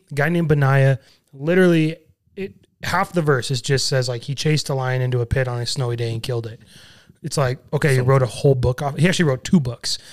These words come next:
Speaker 1: 'cause there's this one, and then there's a, a book called Chase the Lion. Um, so it's like a sequel.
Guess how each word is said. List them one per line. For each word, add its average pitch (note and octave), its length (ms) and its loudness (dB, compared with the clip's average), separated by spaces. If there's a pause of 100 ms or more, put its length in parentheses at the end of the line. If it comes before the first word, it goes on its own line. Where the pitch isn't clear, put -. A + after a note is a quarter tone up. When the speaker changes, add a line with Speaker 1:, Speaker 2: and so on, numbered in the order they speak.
(140)
Speaker 1:
'cause C#3+ 160 2
there's B2+ 160 -2
this G#3+ 220 -2
one, D3+ 220 2
and D#3 120 0
then D3+ 80 4
there's C3+ 160 0
a, C3 220 0
a C#3+ 100 -2
book C3 280 -2
called B2 280 -2
Chase C3+ 300 0
the B2+ 80 -4
Lion. A#2+ 420 -8 (440)
Um, C3+ 180 4
so C#3+ 140 2
it's B2+ 100 0
like B2 80 -4
a A#2+ 60 -6
sequel. A#2+ 520 -4